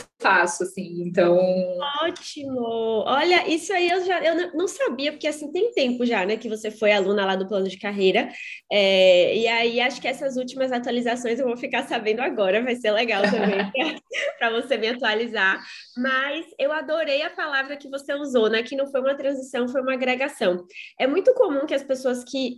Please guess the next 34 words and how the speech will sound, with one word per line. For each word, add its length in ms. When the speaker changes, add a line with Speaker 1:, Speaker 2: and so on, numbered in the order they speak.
Speaker 2:
pensam 640
em 100
fazer 260
uma 120
transição 340
de 120
carreira 400
acham 300
que 100
ela 160
vai, 200
tipo 220
assim, 320
jogar 500
fora 520
tudo 260
que 120
fez, 240
entendeu? 260
Pega 240
um 80
diploma, 580
joga 220
no 160
lixo. 500
"Meu 280
Deus, 220
isso 80
aqui 120
não 60
vai 100
servir 340
pra 180
nada, 540